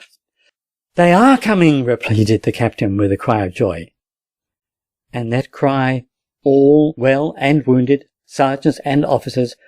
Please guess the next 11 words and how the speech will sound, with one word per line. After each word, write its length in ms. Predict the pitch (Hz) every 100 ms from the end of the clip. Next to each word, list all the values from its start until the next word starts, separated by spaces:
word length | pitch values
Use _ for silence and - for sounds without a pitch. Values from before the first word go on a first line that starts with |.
| _ _
rushed 560 | 120 131 151 - - -
to 100 | 131
the 100 | 117
windows, 580 | 131 107 98 90 95 _ _ _ _ _
and 200 | - 135
the 60 | 135
resistance 560 | 123 117 170 - 139 -
became 380 | 139 151 127
fierce 460 | - 180 170 85 -
once 260 | 139 127 -
more. 300 | 147 92